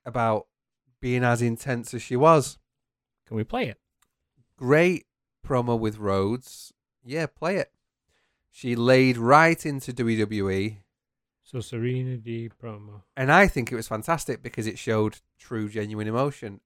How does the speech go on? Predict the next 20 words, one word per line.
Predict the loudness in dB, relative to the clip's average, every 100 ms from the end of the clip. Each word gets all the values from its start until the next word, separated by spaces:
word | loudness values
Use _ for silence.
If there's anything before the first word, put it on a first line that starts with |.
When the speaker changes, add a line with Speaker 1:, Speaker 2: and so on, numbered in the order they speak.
| -20
Speaker 1:
Um, | -16 -18 -18 -14
but | -14 -14
some, | -18 -18 -18 -12
a |
lot | -8 -8
of | -6
people | -8 -8 -10 -10 _ _ _ _ _ _ _ _ -20
decided | -10 -6 -6
to | -4
have | -2
a |
whinge | 2 2 2 -4 -8
and | -6
a | -6
fucking | -10 -16 -10
bitch | -10 -8
and | -6
a | -2
moan, | 0 2 2 0 -4 -12 -6
uh, | -4